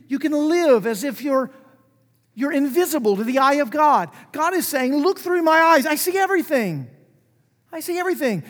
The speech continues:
He will call every idle word to judgment, he tells us. You think I remember every word I've spoken? Heavens, no. You think he's forgotten? No.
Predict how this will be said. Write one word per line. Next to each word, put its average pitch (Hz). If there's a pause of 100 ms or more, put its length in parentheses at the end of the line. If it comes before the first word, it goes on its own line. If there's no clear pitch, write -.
(160)
He 339
will 370
call 294 (160)
every 311
idle 302
word 254 (320)
to 311
judgment, 254
he 170
tells 156
us. - (1400)
You 349
think 381
I 339
remember 294
every 277
word 254
I've 294
spoken? 320 (1700)
Heavens, 320
no. 320 (1040)
You 208
think 190
he's 220
forgotten? 294 (1200)
No. 262